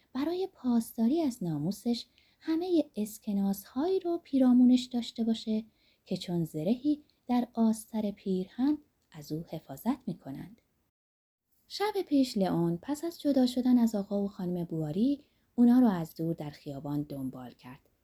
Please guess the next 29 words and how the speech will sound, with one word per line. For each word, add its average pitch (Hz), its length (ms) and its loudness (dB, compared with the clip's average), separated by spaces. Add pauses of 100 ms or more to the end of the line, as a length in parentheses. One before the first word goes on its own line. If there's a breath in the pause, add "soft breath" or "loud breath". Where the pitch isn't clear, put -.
(300)
سپس 330 400 0
با 262 120 4
دیدن 240 300 6
اینکه 202 380 4
به 175 140 -6
مهمانخانهٔ 170 800 -2
صلیب 202 420 0
سرخ 302 420 -6
رفتند، 170 520 -6 (420)
برگشت 151 680 -6
و - 40 -6
همهٔ 254 480 2
شب 269 300 -4
رو 220 140 0 (300 soft breath)
در 190 140 0
فکر 175 360 -10
نقشه‌ای 139 500 -8
بود. - 280 -20 (440)
فردای 143 440 -6
اون 135 160 -8
روز 254 280 -2
حدود 359 340 0
ساعت - 380 -8
پنج 160 520 -10 (300)
با 180 140 -6
رنگ 277 400 0
پریده 233 460 0
و 233 100 2
قلب 233 320 -4